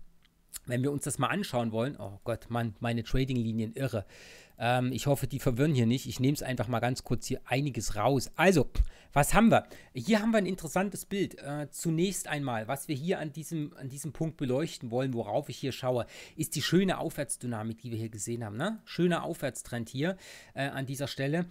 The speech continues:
Ähm, und, äh, hier ist es sozusagen hier eine, eine Korrektur gewesen in einer Art Flagge. Da gab es gestern den Ausbruch, der hat aber nicht geschafft, oben drüber zu laufen. Das heißt,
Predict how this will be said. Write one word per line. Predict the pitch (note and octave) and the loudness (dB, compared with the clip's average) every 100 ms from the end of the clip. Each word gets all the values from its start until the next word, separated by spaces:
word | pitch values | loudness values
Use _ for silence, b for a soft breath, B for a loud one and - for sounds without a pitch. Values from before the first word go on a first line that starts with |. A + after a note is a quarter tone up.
| B - - | B -12 -8
Ähm, | D3 D3+ D#3 | -4 -4 0
und, | F#3 G#3+ A3 - - | 2 4 2 -4 -10
äh, | - E3 E3 D#3+ C3 | -4 -2 0 -2 -6
hier | B2+ D#3+ A3+ A3+ G#3+ _ | -6 0 2 2 -2 _
ist | F#3 F3+ - - | -4 -2 -4 -6
es | - E3 - | -6 -4 -2
sozusagen | E3 - C#3+ D#3 D3+ D3+ D#3 | -2 -4 -4 0 0 -2 -6
hier | B2 B2 D3+ - | -8 -2 -2 -2
eine, | C#3 C3+ - | -4 -4 -6
eine | C3+ C#3 | -8 -8
Korrektur | - - C#3+ - G#3 G#3+ | 6 6 6 6 8 8
gewesen | E3+ C3+ C#3+ C#3 | 2 -2 -2 -4
in | - C#3+ - | -8 -8 -6
einer | D3 D3 - | -4 -4 -4
Art | C#3+ - | -6 -6
Flagge. | - C#3 E3+ C3 | -2 0 0 0
Da | A2+ | -2
gab | A2 D3 - | 0 -2 -2
es | C#3+ | -4
gestern | - F3+ - F3 | -2 0 0 0
den | D3+ C3+ | -2 -2
Ausbruch, | C3 G3+ G#3+ - D3 - | 0 0 -2 -2 -4 -2
der | C3+ C3+ | -4 -2
hat | E3 | -2
aber | D3+ D3+ | 0 2
nicht | G#3 - - | 0 -4 -6
geschafft, | E3+ F3+ F3 | -4 -4 -4
oben | C3 E3 D3 | -4 -4 -4
drüber | E3+ D#3 D3 | -4 -4 -6
zu | C3+ | -6
laufen. | A2 G2 A2 | -6 -6 -8
Das | A2+ - | -8 -2
heißt, | C#3 E3+ | 2 0